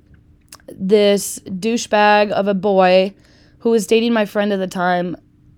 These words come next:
literally out of nowhere was like, "Nicole,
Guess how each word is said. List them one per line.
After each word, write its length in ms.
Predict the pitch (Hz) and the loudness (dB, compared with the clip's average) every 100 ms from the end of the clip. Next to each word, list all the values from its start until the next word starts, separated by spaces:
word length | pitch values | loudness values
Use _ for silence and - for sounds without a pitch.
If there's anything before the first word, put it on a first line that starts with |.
| - | -12
literally 600 | 208 214 240 285 311 311 | -6 2 2 4 2 2
out 160 | 214 | 4
of 80 | 214 | 2
nowhere 360 | 208 196 190 185 | 0 0 2 2
was 160 | 180 | 2
like, 440 | 175 180 175 - - _ _ _ _ _ | 0 0 0 -4 -18 _ _ _ _ _
"Nicole, 680 | 233 233 226 220 220 220 | -6 2 4 6 4 2